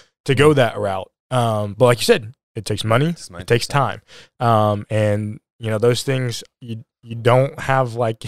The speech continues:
Speaker 1: <laughs> an infinity amount of that,
Speaker 2: <laughs> We
Speaker 1: you know?
Speaker 2: ain't got any of 'em right now.
Speaker 1: Right. <laughs> So, uh, ob-, so obviously, you know, dreams are big,
Speaker 2: Big.
Speaker 1: um, but, you know, obviously we'll do our best,
Speaker 2: That's
Speaker 1: uh,
Speaker 2: right.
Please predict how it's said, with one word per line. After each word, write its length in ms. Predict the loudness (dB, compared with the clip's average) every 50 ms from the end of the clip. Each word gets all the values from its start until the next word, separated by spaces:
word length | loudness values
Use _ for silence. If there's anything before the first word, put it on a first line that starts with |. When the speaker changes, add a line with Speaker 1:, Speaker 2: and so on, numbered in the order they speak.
| -10 -8
Speaker 1:
<laughs> 100 | -8 -6 -6
an 100 | -6 -6
infinity 560 | -6 -6 -6 -4 -2 0 0 2 2 0 0
amount 260 | 0 0 0 0 0
of 80 | 0 -2
that, 160 | -4 -4 -6
Speaker 2:
<laughs> 60 | -6
We 80 | -4 0
Speaker 1:
you 40 | 0
know? 80 | 0
Speaker 2:
ain't 180 | 0 0 -2 -2
got 180 | 0 0 0 0
any 220 | -2 -4 -4 -4
of 120 | -4 -4
'em 100 | -6 -6
right 160 | -8 -8 2 4
now. 80 | 6 6
Speaker 1:
Right. 240 | 6 6 4 2 2
<laughs> 160 | 2 2 2
So, 320 | 2 0 -2 0 0 0 2 2 0 0 0 -4 -8 -8 -8 -8 -6 0
uh, 340 | 2 4 4 6 6 4 4 2 0
ob-, 180 | 2 2 2 4
so 100 | 4 4 4
obviously, 680 | 4 2 2 2 0 -2 0 0 2 2 0 -2 -4 _
you 120 | -8 -4 -2
know, 180 | 0 0 0
dreams 420 | -2 -2 0 0 2 2 2 0 0
are 60 | -2
big, 400 | 0 2 2 2 2 0 -2 -6
Speaker 2:
Big. 200 | -12 -14 -10 -6
Speaker 1:
um, 520 | -4 -2 0 0 -2 -2 -4 -6 -8 -12 -16 _ -6
but, 320 | 0 2 2 2 0 -2 _ _ _ _ _ _
you 80 | -8 -6
know, 240 | -6 -4 -6 -8 -12 -16 _ _ _
obviously 260 | -4 -4 -2 -2 -2 -2
we'll 100 | -2 0
do 180 | 0 2 2 2
our 100 | 0 0
best, 380 | 0 0 0 0 -2 -6 -10
Speaker 2:
That's 140 | -8 -6 -6
Speaker 1:
uh, 80 | -6 -6
Speaker 2:
right. 140 | -8 -10